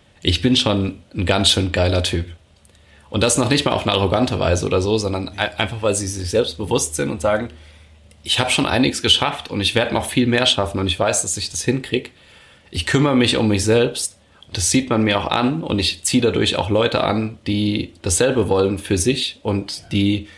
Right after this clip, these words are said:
mich nutzen wollen, die ich nutzen kann, da, wo wir uns gegenseitig einfach helfen können, befruchten können, ähm, und das einfach auch nach außen strahlen. Weil ich glaube, dass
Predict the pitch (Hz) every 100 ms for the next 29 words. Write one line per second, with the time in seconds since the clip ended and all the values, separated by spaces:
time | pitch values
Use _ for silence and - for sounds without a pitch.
0 | - - - 92 135 156 147 147 127 110
1 | 113 117 104 - - 120 120 - 120 120
2 | 117 104 104 - 104 101 101 95 120 120
3 | 110 107 107 - 110 104 107 - - -
4 | - - _ - 127 - 107 117 113 104
5 | - 120 113 98 110 107 107 - - -
6 | - - _ 101 101 95 92 92 90 -
7 | _ _ _ _ - 98 90 87 - 113
8 | - 113 107 107 101 110 - - 127 98
9 | - 85 82 87 - - _ - 92 90
10 | - 202 208 92 -